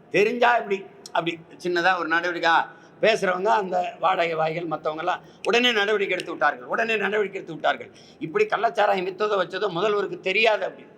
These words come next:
தெரியாதுன்னு சொல்றது எப்படி, எப்படி ஏற்குறீங்க? அதுக்கு சி பி சி ஐ டி, உளவுத்துறை, கியூ பிராஞ்சுன்னு ஏகப்பட்டதை வச்சிருக்கு. உள்ளூர் பத்திரிகையாளர் இருக்கிறாங்க, அங்கே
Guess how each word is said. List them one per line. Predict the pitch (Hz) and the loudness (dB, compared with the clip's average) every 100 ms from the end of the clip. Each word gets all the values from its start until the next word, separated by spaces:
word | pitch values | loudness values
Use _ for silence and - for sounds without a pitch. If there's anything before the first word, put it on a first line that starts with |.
| - | -2
தெரியாதுன்னு | 202 233 294 311 302 302 339 | 0 0 0 0 0 -2 -4
சொல்றது | - 220 196 190 | -2 -6 -6 -8
எப்படி, | 165 160 135 - - | -12 -14 -18 -20 -6
எப்படி | 165 175 160 | -6 -2 -4
ஏற்குறீங்க? | 135 123 110 95 - - - _ | -4 -8 -18 -20 -20 -20 -20 _
அதுக்கு | 107 110 135 151 139 - - - | -10 -6 -4 -2 -2 -6 -20 -20
சி | - - | -16 -12
பி | 117 113 | -10 -8
சி | 139 143 | -6 -4
ஐ | 143 | -4
டி, | 147 139 143 - | -4 -6 -8 -6
உளவுத்துறை, | 110 131 - 147 143 139 - - - - | -4 -4 -4 -2 0 -2 -4 -12 -20 -20
கியூ | - 117 | -12 -8
பிராஞ்சுன்னு | 113 151 151 143 - | -2 -2 -2 -10 -8
ஏகப்பட்டதை | 135 180 208 196 202 254 196 | -2 0 0 -2 -4 -2 -4
வச்சிருக்கு. | - - - - - - - - | -6 -18 -20 -20 -20 -20 -20 -10
உள்ளூர் | 127 156 156 | -6 0 4
பத்திரிகையாளர் | 151 139 151 151 147 | 4 4 0 0 0
இருக்கிறாங்க, | 143 147 147 147 | -2 -2 -2 0
அங்கே | 139 117 | -2 -2